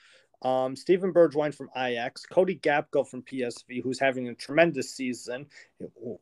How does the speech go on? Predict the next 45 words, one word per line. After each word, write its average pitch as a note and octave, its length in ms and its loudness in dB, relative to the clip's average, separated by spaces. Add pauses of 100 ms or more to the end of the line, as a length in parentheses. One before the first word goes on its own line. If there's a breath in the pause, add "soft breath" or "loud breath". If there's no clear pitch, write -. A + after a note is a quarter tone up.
(120)
who's C#3+ 180 0
having C3+ 280 2
a - 20 -6
tremendous C#3+ 640 0
season B2 540 -4
with B2 120 -4
twenty-one D#3 540 6
goal C#3+ 180 8
contributions B2+ 960 -4
for A#2+ 180 0 (120)
Ajax. B2 500 -2 (440 loud breath)
Uh, A2 220 -2
I'm C3 160 4
not, B2+ 240 2
not A#2+ 220 -2
for A2+ 120 -4
Ajax, A#2+ 260 -4
for B2 100 -10
P D3 180 -2
S C3 240 2
V B2+ 300 -4 (320)
in B2 140 -6
the A#2+ 80 -2
Dutch B2 300 4
league B2+ 220 -2
this A#2 180 -4
season. B2 480 -2 (380)
And C3+ 220 2
then D3+ 160 8
you've D3+ 120 -2
got D#3 200 4
Memphis D#3+ 440 0
Depay D#3 380 0
from D3+ 160 -6
Barcelona, C#3+ 720 -2
who C3 280 -6
can C#3 160 -8
turn D3 260 -4
up D3 160 -4
any D3 180 -4
moment C#3 360 -2
for B2+ 100 -8
the A#2+ 100 -8
Netherlands. A#2+ 680 -8 (400 loud breath)
Uh, C#3+ 220 8